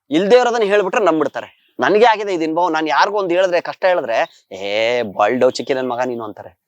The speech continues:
ಅವ್ನ್ ಪಕ್ಕದಲ್ಲಿ ಕೂತ್ಕೊಂಡು, "ಏ, ಸರ್, ನಾನ್ ಹಿಂಗೆ, ಹಂಗೆ" ಅಂದ್ಬಿಟ್ರೆ ನಂಬಿಡ್ತಾರೆ. ಹಿಂಗೆ ಇದು ಪ್ರಪಂಚ. ಕರೆಕ್ಟ್, ಎಸ್, ಕರ್ಮ is coming back ಅಂದ್ರಲ್ಲ,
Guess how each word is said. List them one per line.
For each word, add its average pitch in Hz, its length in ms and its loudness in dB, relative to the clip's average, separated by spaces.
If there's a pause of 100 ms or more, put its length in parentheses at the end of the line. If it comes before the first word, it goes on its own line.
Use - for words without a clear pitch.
(360)
ಅವ್ನ್ 190 200 4
ಪಕ್ಕದಲ್ಲಿ 190 360 2
ಕೂತ್ಕೊಂಡು, 135 520 -2
"ಏ, 135 40 2
ಸರ್, 110 300 0
ನಾನ್ 139 140 -2
ಹಿಂಗೆ, 123 220 -4
ಹಂಗೆ" 143 220 0
ಅಂದ್ಬಿಟ್ರೆ 151 360 2
ನಂಬಿಡ್ತಾರೆ. 127 640 -4
ಹಿಂಗೆ 117 380 -8 (420)
ಇದು 220 120 4
ಪ್ರಪಂಚ. - 400 -2
ಕರೆಕ್ಟ್, 165 320 -4
ಎಸ್, 151 180 -8
ಕರ್ಮ 151 380 0
is 196 160 0
coming 160 280 -2
back 151 200 -2
ಅಂದ್ರಲ್ಲ, 127 240 -4